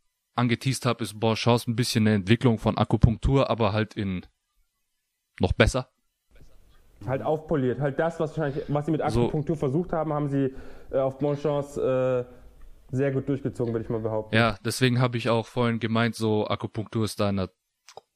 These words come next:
Speaker 1: schlechten Lage zwischengequetscht zwischen zwei krassen Alben, aber, äh, egal. Ähm, Bonchance, äh, auch richtig cooles Album, krasse Songs. Ticker-Chromosom fand ich damals auch richtig krass.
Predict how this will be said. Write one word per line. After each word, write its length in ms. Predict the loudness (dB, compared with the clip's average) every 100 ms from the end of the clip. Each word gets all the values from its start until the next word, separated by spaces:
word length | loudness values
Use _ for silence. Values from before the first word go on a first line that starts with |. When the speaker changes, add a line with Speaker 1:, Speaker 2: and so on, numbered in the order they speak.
| _ _ -18 -4
Speaker 1:
schlechten 380 | 0 2 2 2
Lage 500 | 2 2 2 -2 -4 -10 -20 -8
zwischengequetscht 760 | 0 2 2 0 2 2 2 -6
zwischen 280 | -12 -12
zwei 180 | -6 -6
krassen 300 | -4 -6 -4
Alben, 300 | 0 0 0
aber, 300 | 2 2 2 -2 -18 -20 -20 -20 -20 _ _ _
äh, 140 | -4 0
egal. 400 | 2 2 0 -4
Ähm, 480 | -2 0 0 -2 -4
Bonchance, 800 | -6 -4 -2 -2 -2 -2 -6 -14 -18 _ _ _ _ _ _
äh, 180 | -4 0
auch 300 | 2 0 0
richtig 260 | -4 -6 -6
cooles 260 | -2 -2
Album, 400 | 0 0 0 -4
krasse 340 | -6 -4 -2 -2
Songs. 520 | -2 -2 -2 -8 -18 _ -20 -20 -20 _
Ticker-Chromosom 760 | 0 0 -2 -2 -2 0 -2
fand 200 | -2 -4
ich 120 | -4 -2
damals 300 | 0 0 -2
auch 220 | -4 -4
richtig 260 | -10 -12
krass. 420 | -10 -8 -8 -12